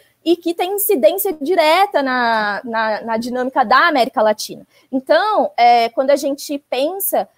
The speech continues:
nessa, nesse papel da América Latina, né, nesse papel do conflito, é um papel central, porque historicamente a gente é o quê? Quintal do, do, do imperialismo estadunidense.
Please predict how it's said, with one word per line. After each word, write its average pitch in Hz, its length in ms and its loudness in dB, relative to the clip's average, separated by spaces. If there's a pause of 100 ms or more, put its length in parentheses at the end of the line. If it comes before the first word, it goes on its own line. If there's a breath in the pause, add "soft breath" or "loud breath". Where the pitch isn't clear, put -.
(120)
nessa, 233 600 0
nesse 226 200 -8
papel 277 580 0
da 240 100 0
América 214 340 -4
Latina, 240 600 -6
né, 294 320 -2
nesse 262 240 -4
papel 285 360 -2
do 285 140 -6
conflito, 254 800 -8 (320 soft breath)
é 359 300 6 (100)
um 370 160 -6
papel 403 300 4
central, 403 580 2
porque 262 200 0
historicamente 330 640 0
a - 20 0
gente 415 200 -2
é 453 40 -2
o 453 60 -4
quê? - 120 0
Quintal 349 720 2
do, 302 220 -4
do, 220 360 -4
do 226 180 -8
imperialismo 226 560 -2
estadunidense. 190 720 -8